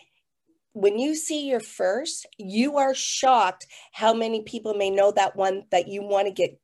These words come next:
connection with. And then I reached out to you and say, "Hey, do you know this person?" And you said, "Well, indirectly, but directly, I know someone who does." And then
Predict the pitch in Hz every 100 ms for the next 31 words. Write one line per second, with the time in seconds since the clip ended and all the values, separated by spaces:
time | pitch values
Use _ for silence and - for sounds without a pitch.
0 | - 175 151 - 160 147 139 _ - -
1 | - _ - 214 214 202 208 233 226 -
2 | 294 294 233 185 180 190 190 330 277 175
3 | - 202 233 262 320 330 - - 196 185
4 | 170 - _ - - _ 202 202 - -
5 | - 208 214 220 220 202 196 - _ _
6 | _ _ _ _ 262 302 277 277 277 302
7 | 262 226 190 196 220 302 262 208 185 196
8 | 196 220 208 202 214 214 269 381 - -
9 | - - - - 214 226 233